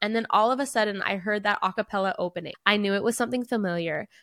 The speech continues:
By the time it dawned on me what I was hearing, when Whitney went into the chorus, I had to stop the car because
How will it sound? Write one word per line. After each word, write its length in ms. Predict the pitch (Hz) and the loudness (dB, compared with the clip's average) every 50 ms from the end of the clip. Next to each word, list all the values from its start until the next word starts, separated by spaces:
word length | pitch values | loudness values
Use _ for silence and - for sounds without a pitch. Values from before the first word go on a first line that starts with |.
| _ _ | _ _
By 100 | 220 226 | 4 6
the 120 | 226 226 226 | 6 4 2
time 260 | - 226 220 233 262 | 4 2 4 4 4
it 140 | 294 269 226 | 0 2 4
dawned 260 | 220 208 208 208 220 | 4 4 4 4 2
on 100 | 214 208 | -2 -2
me 140 | 202 202 196 | -2 -2 0
what 140 | 202 185 | 0 2
I 80 | 185 185 | 2 0
was 140 | 190 202 - | 0 -4 -6
hearing, 480 | - - 185 180 175 170 170 175 - - | -6 -6 -4 -2 -2 -2 -4 -6 -8 -6
when 180 | 190 196 190 | -4 -4 -2
Whitney 240 | 185 190 208 208 214 | -2 -4 -2 -2 -2
went 220 | 208 202 196 - 208 | -2 -2 -2 -4 -6
into 140 | 202 - | -6 -6
the 80 | 208 214 | -6 -6
chorus, 420 | - - 196 175 170 170 175 - - | -4 0 2 2 2 2 0 -4 -2
I 100 | - 202 | -2 0
had 200 | 190 196 190 - | 2 2 2 2
to 60 | 214 | 0
stop 260 | 208 - 233 220 214 - | -2 2 2 2 2 2
the 80 | 240 | -4
car 260 | - - 220 196 190 | -2 4 4 6 6
because 300 | 185 202 - _ 202 190 | 4 0 -4 _ -6 -4